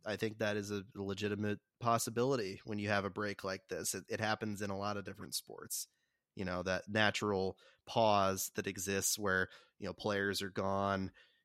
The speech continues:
uh, emotions are where they are, and, and teams make moves. So I, I don't think it's out of the realm of possibility.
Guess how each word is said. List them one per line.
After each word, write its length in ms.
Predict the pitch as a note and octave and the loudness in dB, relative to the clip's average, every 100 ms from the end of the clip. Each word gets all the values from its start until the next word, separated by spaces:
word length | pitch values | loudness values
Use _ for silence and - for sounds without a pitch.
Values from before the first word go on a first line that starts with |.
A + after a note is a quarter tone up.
| _ - | _ -4
uh, 280 | F2+ F2 F2+ | -2 0 -2
emotions 540 | G2+ G#2+ A2 G#2 G2+ | 0 0 0 -2 0
are 180 | G#2 G2+ | 2 2
where 160 | G2 G2+ | 2 2
they 160 | G2+ | 4
are, 460 | F#2+ G2 G2 F#2+ F#2 - _ - | 4 6 6 4 2 -8 _ 0
and, 340 | G#2+ G2 F#2+ - | 2 2 0 -2
and 380 | G2+ F#2+ G2 F#2+ - | -2 0 -2 -4 -6
teams 320 | A2 G#2 G2+ | -4 -4 -2
make 260 | G#2+ G2+ A#2 | -2 -2 0
moves. 540 | A#2+ A#2+ - - - _ _ _ | 0 0 -4 -6 -8 _ _ _
So 360 | - A2 G2 G2 | -4 0 0 4
I, 160 | G#2 A#2 | 6 6
I 140 | A2 A#2 | 4 4
don't 280 | B2 B2 - | 4 2 0
think 240 | A#2 G#2+ | 0 0
it's 220 | A2 - | -4 -2
out 220 | - G#2+ G2+ | 2 4 2
of 100 | F#2+ | -2
the 100 | F#2+ | -2
realm 240 | G2+ G2 | 0 0
of 120 | F2+ - | -2 -2
possibility. 840 | G#2 G2 F2+ F2 G2+ F#2 F2+ G2 | 0 0 -4 -2 -2 -2 -6 -10